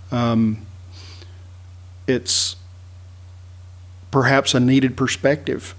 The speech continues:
and we tamp those things down. So I think that's so important, uh, to remind ourselves of is our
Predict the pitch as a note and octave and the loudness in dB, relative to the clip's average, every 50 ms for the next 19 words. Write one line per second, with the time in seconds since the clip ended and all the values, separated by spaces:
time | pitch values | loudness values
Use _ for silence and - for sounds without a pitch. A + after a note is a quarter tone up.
0 | - - C3 B2 A#2+ A#2 A#2+ A#2 - - C3+ B2+ A#2+ A2+ - - A#2+ A#2 A#2 A2+ | -6 -4 -2 0 0 0 -2 -2 -2 0 2 2 2 0 0 0 0 0 0 0
1 | - - A#2+ A#2 A#2 A#2 A2+ - A#2+ A#2+ B2+ B2 A2+ F#2+ A2 B2 - - - - | -2 -2 0 0 0 0 -2 -2 -4 -2 -2 -4 -4 -6 -10 -12 -12 -14 -12 -12
2 | - - B2 A#2 A2+ A2 A2 G#2+ G#2 - - - - - - - - - - - | -6 -2 -2 -2 0 -2 -2 -4 -6 -8 -10 -16 -18 -18 -20 -20 -20 -20 -20 -20
3 | - - - - - - - - - - - - - - - - C3+ B2+ - D3+ | -20 -20 -20 -20 -20 -20 -20 -20 -20 -20 -14 -12 -12 -12 -8 -8 -8 0 2 2
4 | C#3+ C3+ - - - - - - - - - - - - - - - - - - | 2 2 0 -4 -14 -18 -18 -18 -18 -18 -20 -20 -20 -20 -20 -20 -20 -20 -20 -20
5 | - - - - - - - - - - - - - - - - C#3 C#3 C#3 - | -20 -20 -20 -20 -20 -20 -20 -20 -20 -20 -20 -20 -20 -20 -8 -4 -4 -2 -2 0
6 | - D3 C#3 C3+ C3+ C3+ C3+ B2+ B2 A#2 - C#3+ C3 B2+ B2+ - C3 G#2+ - - | 2 4 6 6 6 6 6 4 2 2 2 2 2 2 0 -2 -6 -8 -8 -12
7 | - - - - - - - - - C3 B2+ B2+ B2 C3 C#3+ - - - - - | -16 -18 -20 -20 -20 -20 -18 -14 -10 -8 -8 -6 -6 -6 -6 -8 -10 -16 -20 -20
8 | - - - - - - - C3+ B2+ A#2+ A#2+ - - - - - - - - - | -20 -20 -20 -16 -10 -2 0 0 0 0 -4 -10 -16 -20 -20 -20 -20 -20 -20 -20
9 | - - - - - - - - C3 B2+ B2+ C3 C3+ C3+ C3+ C3 B2+ B2+ B2+ - | -20 -20 -20 -20 -20 -14 -6 -2 0 2 4 4 6 6 4 4 4 2 0 0
10 | - B2+ B2 A2+ A2 A#2+ A#2 A2+ A2+ A2+ A#2+ A#2 A2 - - C3 B2 B2 A#2+ A#2+ | 0 0 0 0 0 -2 -2 -2 -2 -4 -4 -6 -6 -4 -2 0 0 2 2 0
11 | A#2+ A#2+ A#2+ | 0 -2 -2